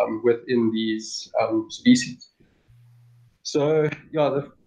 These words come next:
thread snakes are very difficult because they're very difficult to identify. Um, I'm busy writing that, that section of my thesis up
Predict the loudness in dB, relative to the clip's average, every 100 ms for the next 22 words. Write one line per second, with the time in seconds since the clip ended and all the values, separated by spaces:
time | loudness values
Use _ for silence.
0 | -2 -2 -2 -4 -6 -4 -2 0 0 -2
1 | -6 -10 -6 -6 -6 _ -8 -2 -2 -2
2 | -4 -2 0 0 0 -4 -4 -6 -2 -4
3 | 0 -2 -4 -6 -2 0 -2 -10 -20 -20
4 | -20 _ -4 -2 0 2 0 0 -8 -6
5 | -2 0 0 -2 -6 _ -4 0 0 0
6 | 0 0 0 0 0 -6 _ -4 -2 -2
7 | -4 -2 -2 0 -2 -4 -8 -10 -2 0
8 | 0